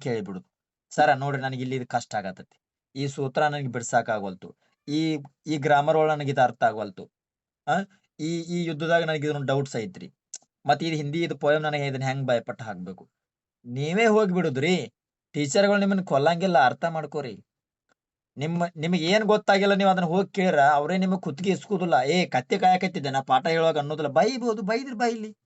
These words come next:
ಎಷ್ಟ್ ಸಲ ಬೈತಾರ? ಹೇಳ್ಕೊಡ್ತಾರ ಪುನಃ ಅವ್ರು.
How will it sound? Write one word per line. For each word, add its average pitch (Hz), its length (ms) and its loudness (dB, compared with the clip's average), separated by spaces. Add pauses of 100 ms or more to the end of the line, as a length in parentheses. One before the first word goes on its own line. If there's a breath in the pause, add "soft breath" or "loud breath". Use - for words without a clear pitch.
(1400 soft breath)
ಎಷ್ಟ್ 269 240 0
ಸಲ 214 160 4
ಬೈತಾರ? 180 360 0 (2000)
ಹೇಳ್ಕೊಡ್ತಾರ 170 560 -4
ಪುನಃ 117 240 -12
ಅವ್ರು. 98 320 -12